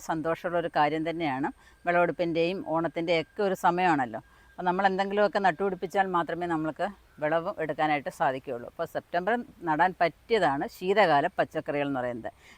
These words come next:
ശീതകാല പച്ചക്കറികൾ എന്ന് പറഞ്ഞാൽ നമ്മുടെ ക്യാബേജ്, കോളിഫ്ലവർ, ക്യാരറ്റ്, ബീട്രൂട്ട്, ബ്രൊക്കോളി, ലെറ്റ്യൂസ് ഇങ്ങനെയുള്ളതായ സാധനങ്ങളൊക്കെ നമുക്ക് നമ്മുടെ നാട്ടിൽ നല്ല രീതിയിൽ നമുക്ക് നട്ടുപിടിപ്പിക്കാനായിട്ട് സാധിക്കും. അപ്പം ആദ്യം മുതൽ തന്നെ ഈ ഒരു സെപ്റ്റംബർ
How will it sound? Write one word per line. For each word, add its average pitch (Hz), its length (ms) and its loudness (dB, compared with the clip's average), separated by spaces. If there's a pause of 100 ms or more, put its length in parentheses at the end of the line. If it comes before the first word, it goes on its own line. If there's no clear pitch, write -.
(160)
ശീതകാല 240 480 6
പച്ചക്കറികൾ 175 520 0
എന്ന് 175 140 -2
പറഞ്ഞാൽ 143 320 -2 (420)
നമ്മുടെ 190 300 -4
ക്യാബേജ്, 170 520 4 (140)
കോളിഫ്ലവർ, 156 580 2 (240)
ക്യാരറ്റ്, 156 640 2
ബീട്രൂട്ട്, 151 560 -2 (240)
ബ്രൊക്കോളി, 160 580 2 (120)
ലെറ്റ്യൂസ് 165 500 -4
ഇങ്ങനെയുള്ളതായ 175 580 0 (100)
സാധനങ്ങളൊക്കെ 151 680 0
നമുക്ക് 135 280 -6 (120)
നമ്മുടെ 160 340 -2
നാട്ടിൽ 143 300 -4 (260)
നല്ല 170 500 -2
രീതിയിൽ 151 300 -2
നമുക്ക് 147 240 -6
നട്ടുപിടിപ്പിക്കാനായിട്ട് 135 800 -6 (140)
സാധിക്കും. - 340 -4 (180)
അപ്പം 226 220 -4 (300)
ആദ്യം 226 280 4
മുതൽ 180 240 4
തന്നെ 147 200 0 (140)
ഈ - 20 -4 (160)
ഒരു 180 180 -6
സെപ്റ്റംബർ 196 480 0